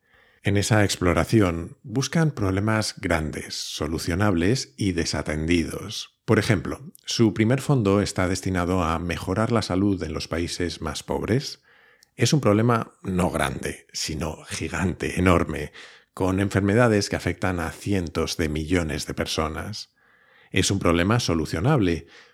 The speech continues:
porque disponemos de tratamientos muy eficaces para prevenir o curar esas enfermedades. Y por último, es un problema muy desatendido. El gasto en salud por habitante en España es más o menos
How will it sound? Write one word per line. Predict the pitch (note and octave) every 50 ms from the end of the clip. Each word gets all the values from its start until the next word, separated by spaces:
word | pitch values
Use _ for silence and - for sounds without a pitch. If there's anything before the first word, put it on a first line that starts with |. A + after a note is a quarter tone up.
| _ _
porque | - G2+ - - - G#2+ G#2
disponemos | F#2 F#2 G#2 - - G2 G2 A2 C3 D3 B2+
de | A#2 G#2
tratamientos | - - F#2 E2+ E2+ F#2 F#2+ G2+ G2+ G#2 G2+ - - - -
muy | - G2 G2 G#2 A2 G#2+ G2+
eficaces | F2 - - F2 - G#2 G#2+ A2 - E2 D#2 -
para | - E2+ E2 D#2+ -
prevenir | - E2 D2+ D2+ E2 G2+ G#2 G2 E2
o | E2+ D#2+ E2 D2 -
curar | - D#2+ E2 E2 E2+ E2 D#2
esas | D#2+ - - D#2+ -
enfermedades. | F2 E2 - F2 E2 D#2+ D#2+ D#2+ D#2 D2+ D2 D#2+ - - G#2 A2 A2 - - - _ _ _ _ _ _ _ _ _ _
Y | - G#2+
por | - A2+ A#2
último, | C3+ C3 A#2 - F#2+ F2+ F2+ F#2 F2+ - - _ _
es | - - G#2+ - A#2
un | G#2+
problema | - G2 F2 F2 F2+ F2+ F2+ F#2
muy | D#2+ G2 F#2+ F#2 F#2+ G2 F#2+ F2
desatendido. | D#2 D#2 D2+ - C#2+ - - D2+ D2 D2 C#2+ D2 D2 D2+ D2 C#2 - F#2+ - _ _ _ _ _ _ _ _ _
El | - G2+ G2+
gasto | G2 A2 B2 - - C3+
en | A#2+
salud | - - F#2 G2+ A2+ A2 G2+ -
por | - E2 E2+
habitante | D#2 D#2+ D#2 - F#2 F#2 F2+ - F2+
en | E2 D2+
España | D2+ C#2 - - G2+ F#2 F2 D#2+ D#2 D2 D2 - - -
es | - G2+ G#2 G2+ G2+ - - -
más | - - - - C#3 B2+ -
o | A2
menos | G#2 G#2 G#2 G2+ F#2 F2+ F2+ F#2+ - - -